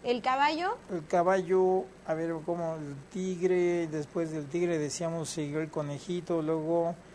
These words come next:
Speaker 2: siguió la serpiente, el dragón, el caballo. ¿Cómo le va a ir este año? Bueno, el caballo, acuérdense que es,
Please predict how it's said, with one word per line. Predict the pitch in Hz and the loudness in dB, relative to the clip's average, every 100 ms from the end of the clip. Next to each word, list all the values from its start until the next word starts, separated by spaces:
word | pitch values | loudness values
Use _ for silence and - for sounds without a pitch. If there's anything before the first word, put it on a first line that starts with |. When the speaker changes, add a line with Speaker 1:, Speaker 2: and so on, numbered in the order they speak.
| - - - | -20 -20 -20
Speaker 2:
siguió | - 160 151 151 | -14 -12 -6 -4
la | 160 151 | -2 -2
serpiente, | - 147 165 170 165 143 170 165 165 | -4 -6 -4 -4 -6 -2 -2 0 -2
el | 147 | -4
dragón, | 143 143 139 165 175 180 185 185 - - - - - - - - - | -4 -4 -2 0 0 0 -2 -4 -8 -20 -20 -20 -20 -20 -20 -20 -4
el | 180 175 147 | 0 0 4
caballo. | 165 170 151 139 | 6 6 4 0
¿Cómo | 214 214 | 0 2
le | |
va | 180 | 4
a | 180 | 4
ir | |
este | 175 - 180 | 2 0 0
año? | 185 175 | 0 2
Bueno, | 202 180 | 2 0
el | 160 | 0
caballo, | 180 190 220 202 | 2 2 4 2
acuérdense | 185 - 202 208 185 202 220 226 - - - - - - - - | 0 0 0 0 2 2 4 0 -6 -20 -20 -20 -20 -20 -20 -12
que | - 165 170 180 | 0 2 6 4
es, | 185 - - - - - | 4 -2 -4 -6 -10 -12